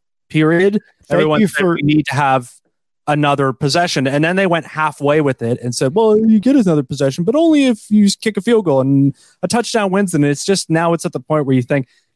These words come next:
Speaker 1: "Just go all the way." Each team gets the ball once,
Speaker 2: Each team
Speaker 1: period.
Speaker 2: is guaranteed a possession.
Speaker 1: Yes. Yeah.
Speaker 2: Doesn't
Speaker 1: At
Speaker 2: that
Speaker 1: the very
Speaker 2: solve it?
Speaker 1: least,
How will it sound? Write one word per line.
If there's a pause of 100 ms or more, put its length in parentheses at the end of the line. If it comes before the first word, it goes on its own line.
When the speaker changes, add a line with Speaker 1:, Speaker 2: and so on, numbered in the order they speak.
(140)
Speaker 1:
"Just
go
all
the
way." (300)
Each
team
gets
the
ball
once,
Speaker 2:
Each
team
Speaker 1:
period.
Speaker 2:
is
guaranteed
a
possession.
Speaker 1:
Yes. (340)
Yeah.
Speaker 2:
Doesn't
Speaker 1:
At
Speaker 2:
that
Speaker 1:
the
very
Speaker 2:
solve
it?
Speaker 1:
least,